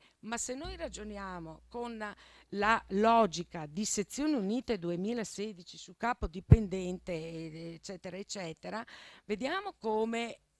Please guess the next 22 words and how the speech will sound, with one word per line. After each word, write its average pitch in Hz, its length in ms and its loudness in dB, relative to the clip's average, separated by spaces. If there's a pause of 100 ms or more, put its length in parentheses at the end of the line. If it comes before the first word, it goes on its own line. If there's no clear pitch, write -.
(260)
è 247 140 -2
una 214 200 -6
logica 190 800 -8 (100)
che 185 120 -14
ci 196 160 -10
porta 208 640 -10
a 214 140 -2
dire 185 460 -8 (280)
che 247 140 -4
sezione 254 440 -8
sesta 190 720 -6
non 220 360 -8
poteva 226 680 -4 (100)
qualificare 202 1000 -2 (480)
il, 220 340 -10 (720)
ciò 247 300 -10
su - 260 -18
cui 254 260 -10
ha 180 80 -6
deciso 190 600 -6
l'adunanza 190 560 4
plenaria 208 800 2